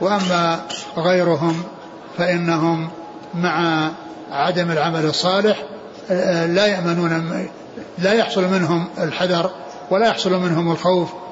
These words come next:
ولا يحصل منهم، آه، خشية أن تحبط أعمالهم وأن يحصل لهم،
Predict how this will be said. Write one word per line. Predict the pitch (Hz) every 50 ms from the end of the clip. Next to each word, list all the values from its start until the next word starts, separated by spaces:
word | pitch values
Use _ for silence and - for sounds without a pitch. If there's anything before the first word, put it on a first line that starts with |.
| - - - - -
ولا | 220 233 233 214
يحصل | 202 196 - - - 190 175
منهم، | 180 185 185 170 165 175 170 175 185 - - -
آه، | 180 170 165 160 156 151 143 - - - - - - - -
خشية | 160 - 190 202 - 175 185 170 180 170 165 165 165 160 - - - - - - -
أن | 180 175 170 156 -
تحبط | 180 175 147 175 170 175
أعمالهم | 170 156 147 160 175 175 175 170 160 156 143 160 160 160 156 - - - - - - -
وأن | 160 165 165 165 165 175
يحصل | 185 - - - 175 170 160 160 165
لهم، | 170 151 151 180 160